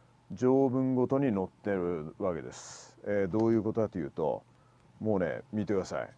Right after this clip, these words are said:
あのー、ちょっとノウハウだからね、これね。ちょっとだけお見せするわ。うん。まず、一条の問題って出たことがないんですよ。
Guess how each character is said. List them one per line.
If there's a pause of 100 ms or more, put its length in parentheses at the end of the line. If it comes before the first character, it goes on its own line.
(120)
あ
の
ー、 (1400)
ち
ょ
っ
と
ノ
ウ
ハ
ウ
だ
か
ら
ね、
こ
れ
ね。 (1300)
ち
ょ
っ (200)
と
だ
け
お
見
せ
す
る
わ。 (1120)
う
ん。 (420)
ま
ず、
一
条
の (100)
問
題
っ
て
出
た
こ
と
が
な
い
ん
で
す
よ。